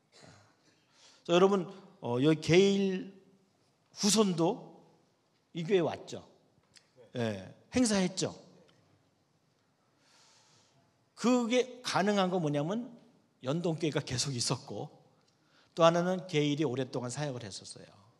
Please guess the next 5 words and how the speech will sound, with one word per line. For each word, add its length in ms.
근데 120
최근에 320
우리 140
한국교회는 720
어떻습니까? 720